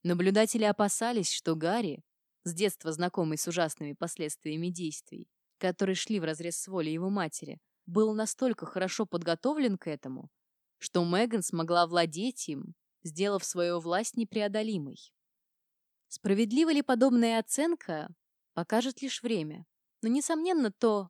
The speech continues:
что Меган доминирующий партнер в их союзе, и она не терпит угроз ни с какой стороны.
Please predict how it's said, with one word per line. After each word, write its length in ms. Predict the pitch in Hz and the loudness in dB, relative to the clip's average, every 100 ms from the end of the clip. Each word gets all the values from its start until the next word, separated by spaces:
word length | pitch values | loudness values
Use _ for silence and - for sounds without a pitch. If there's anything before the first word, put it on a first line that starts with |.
| _ | _
что 300 | - - 202 | -8 2 6
Меган 380 | 214 240 240 196 | 6 6 2 4
доминирующий 720 | 226 240 240 170 160 - 165 | 2 4 4 2 0 -2 -6
партнер 420 | - 160 175 165 | -6 -4 -2 -2
в 80 | 160 | -4
их 80 | 160 | -6
союзе, 600 | - 185 254 262 156 - _ _ _ _ | -4 -4 -2 -2 -4 -10 _ _ _ _
и 80 | 185 | 2
она 220 | 240 285 | 4 4
не 120 | 302 294 | 0 -2
терпит 480 | - 185 - 156 | 0 0 -2 -10
угроз 560 | - 170 170 208 269 - | -6 -4 -2 -4 -4 -8
ни 120 | 175 165 | -6 -6
с 80 | |
какой 320 | - 160 170 208 | -6 -6 -4 -4
стороны. 560 | - 160 151 143 139 | -6 -8 -8 -8 -12